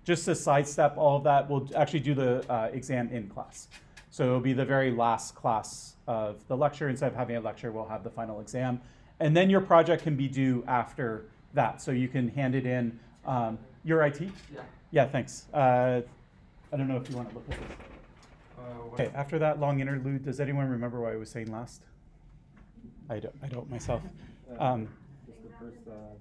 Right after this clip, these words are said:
Speaker 2: bullet point of the course description.
Speaker 1: Okay, thanks. All right. Uh, okay, the final exam, I, I'll say a few words about. Uh,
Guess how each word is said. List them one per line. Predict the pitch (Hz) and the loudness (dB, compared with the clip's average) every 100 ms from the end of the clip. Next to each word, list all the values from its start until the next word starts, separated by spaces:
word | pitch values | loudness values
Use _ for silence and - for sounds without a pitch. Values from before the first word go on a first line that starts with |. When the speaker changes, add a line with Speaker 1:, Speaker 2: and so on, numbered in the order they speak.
| - - | -20 -20
Speaker 2:
bullet | 110 110 107 | -18 -18 -18
point | 110 104 | -20 -20
of | 104 | -20
the | 104 - | -20 -20
course | 101 - | -20 -20
description. | - - - - - - - 143 | -20 -20 -20 -20 -20 -20 -10 -8
Speaker 1:
Okay, | 113 - - | -8 -12 -20
thanks. | - - - - - - - - - - - - - - - - - - - - - - - - - - - - - 170 | -20 -20 -20 -20 -20 -20 -20 -20 -20 -20 -20 -20 -20 -20 -20 -20 -20 -20 -20 -20 -20 -20 -20 -20 -20 -20 -20 -20 -14 4
All | |
right. | 143 113 - | 4 4 0
Uh, | 147 131 131 131 131 131 135 - - - - - - - - - - - - 170 - _ - - - - - - - | 2 4 6 6 4 0 -8 -20 -20 -20 -20 -20 -20 -20 -20 -20 -20 -20 -20 -20 -20 _ -20 -20 -20 -20 -20 -20 -4
okay, | 165 143 127 113 147 | 2 4 2 0 2
the | 160 | 2
final | 156 180 196 | 6 6 8
exam, | 156 160 151 147 | 6 6 6 6
I, | 143 | 6
I'll | 143 | 4
say | 139 143 | 4 2
a | |
few | 131 135 | 0 0
words | 123 120 | 0 0
about. | 117 120 117 | 2 2 2
Uh, | 127 | -2